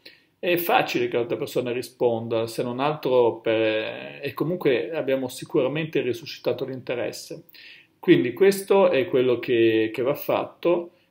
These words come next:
eh, il riaggancio situazionale, oppure semplicemente "tutto bene", non, cioè, non so, ecco,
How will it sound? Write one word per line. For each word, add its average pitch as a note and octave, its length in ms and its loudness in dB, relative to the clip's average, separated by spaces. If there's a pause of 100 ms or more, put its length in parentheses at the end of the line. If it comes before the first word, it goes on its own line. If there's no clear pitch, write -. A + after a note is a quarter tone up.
(180)
eh, B2+ 520 2
il C3+ 100 0
riaggancio C#3 460 0
situazionale, G#3 680 0
oppure E3+ 340 4
semplicemente B2+ 800 -2
"tutto - 260 -4
bene", B2+ 440 0
non, A#2+ 220 -12
cioè, A#2 200 0
non A#2 180 -8
so, - 340 -2
ecco, - 440 -8